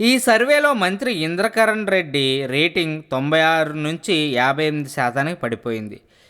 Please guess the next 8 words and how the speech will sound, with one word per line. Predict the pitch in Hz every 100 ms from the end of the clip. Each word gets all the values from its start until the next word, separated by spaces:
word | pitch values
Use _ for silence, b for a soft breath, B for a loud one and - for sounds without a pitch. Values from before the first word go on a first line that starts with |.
| b
ఇక | 139 156
జిల్లాల | 151 123 151 180 220 240
వారీ | 220 214
పనితీరులో | 214 196 160 160 185 175 160 143
ఎమ్మెల్యేల | 135 143 170 196 202 208
కేటగిరీలో | 202 123 127 151 160 156 143 131 127 - b b b b -
తొంభై | 156 175 196 196
ఆరు | 190 185 180 185 185